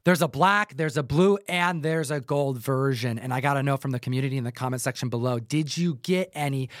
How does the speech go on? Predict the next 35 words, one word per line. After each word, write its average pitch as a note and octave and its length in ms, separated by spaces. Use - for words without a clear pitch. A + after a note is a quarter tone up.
Are E3 80
you F3 140
expecting F3 480
yours D3 220
to - 120
ship - 280
soon? C#3+ 500
Let G3 180
us - 160
know. F#3 200
And G#3 280
also G#3 220
go F#3 100
to F#3+ 60
comic G3 280
tom G3+ 160
one F3+ 120
oh E3+ 60
one E3 180
dot D#3 220
com D3 340
to E3 240
not F3 460
just G#3 440
sign G#3 540
up F#3+ 340
for F#3 320
our D#3+ 160
newsletter, D3+ 600
but D#3+ 260
you'll D#3+ 120
also F#3 360
enter F3 320
to F#3 80
win E3 180